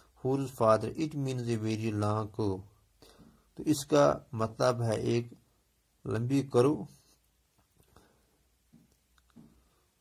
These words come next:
तो आज हम इतना ही पढ़ेंगे। तो प्यारे बच्चों, इसमें कुछ words आए हैं। एक है purify।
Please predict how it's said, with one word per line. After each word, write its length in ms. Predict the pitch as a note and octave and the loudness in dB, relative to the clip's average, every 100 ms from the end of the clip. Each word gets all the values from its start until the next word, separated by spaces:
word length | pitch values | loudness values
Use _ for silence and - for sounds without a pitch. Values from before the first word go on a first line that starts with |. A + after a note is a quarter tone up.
| _ _ _ _ _ _ - | _ _ _ _ _ _ -20
तो 200 | - A#2 | -4 4
आज 300 | A#2 C3+ C3+ | 6 6 4
हम 180 | A#2 A2+ | -4 -4
इतना 200 | G#2+ B2 | -4 -4
ही 160 | C3+ | -2
पढ़ेंगे। 600 | C#3 C3+ C3 C3 C3+ C#3 - _ _ _ _ _ _ _ _ _ _ _ _ _ _ _ _ - | 0 0 -2 -4 -6 -8 -12 _ _ _ _ _ _ _ _ _ _ _ _ _ _ _ _ -14
तो 80 | |
प्यारे 320 | A2+ B2+ C3 C#3+ | -2 2 4 4
बच्चों, 340 | D3 C#3+ D#3 | 4 2 -2
इसमें 600 | C#3+ - B2+ C3 C3 - - _ _ _ _ _ _ _ _ _ _ _ _ _ | -2 -6 -4 -4 -4 -8 -18 _ _ _ _ _ _ _ _ _ _ _ _ _
कुछ 220 | C#3+ C3 | -8 -8
words 380 | A#2 G#2+ B2 B2+ | -4 0 0 0
आए 380 | B2 A#2+ B2 B2+ | 2 4 4 2
हैं। 440 | A#2 A#2 A2+ A#2+ - _ _ _ - - | 0 -2 -4 -8 -16 _ _ _ -20 -6
एक 240 | A#2+ A#2+ B2 | -2 -2 -2
है 120 | A2 | -4
purify। 880 | G#2+ A#2 A2+ A#2+ A#2+ B2+ B2 C3 | -4 -4 -2 -2 -4 0 0 0